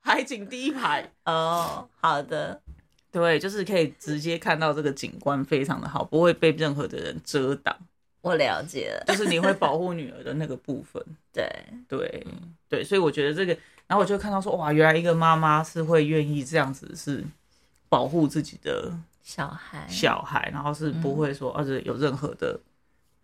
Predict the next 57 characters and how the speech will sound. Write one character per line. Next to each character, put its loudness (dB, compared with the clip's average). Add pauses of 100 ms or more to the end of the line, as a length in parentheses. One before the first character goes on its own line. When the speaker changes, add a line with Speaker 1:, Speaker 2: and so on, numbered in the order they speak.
Speaker 1:
呃， -6 (760)
怎 -14
么 -8
讲， -4
就 -8
是， -2 (380)
当 2
然 2
你 -2
的 2
保 2
护 0
并 -4
不 -2
是 -6
那 -2
种， -4 (420)
<gasps> 2
全 -2
部 0
都 4
要 4
挡 2
在 0
他 2
们 -2
前 -6
面， -2
然 4
后 4
什 -2
么 -6
东 2
西 2
都 2
不 -4
让 0
他 -2
们 -6
体 -8
验 0
的 -6
那 -8
种 -10
保 -2
护。 -10
Speaker 2:
嗯。 2
Speaker 1:
可 6
是 4 (500)
他 2
们 2
有 0
事 -2
情， -6 (160)
或 4
者 0
是 -6